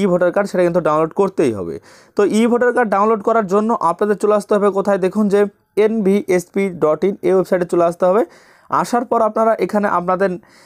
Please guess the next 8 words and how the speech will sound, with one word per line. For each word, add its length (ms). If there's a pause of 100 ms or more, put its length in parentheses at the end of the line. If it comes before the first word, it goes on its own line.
(140)
যে 160
মোবাইল 280
নম্বর 200 (100)
বা 60 (160)
ইমেল 240
আইডি 200 (400)
এবং 120 (100)
আপনাদের 220